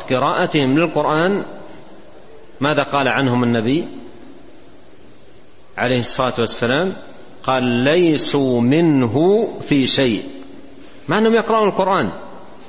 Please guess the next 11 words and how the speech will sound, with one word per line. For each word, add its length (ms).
بالكثرة، 580
ومع 320
ذلك 320
قال 420
عليه 320
الصلاة 360
والسلام: 480
"ليسوا 460
منه 240
في 180
شيء". 260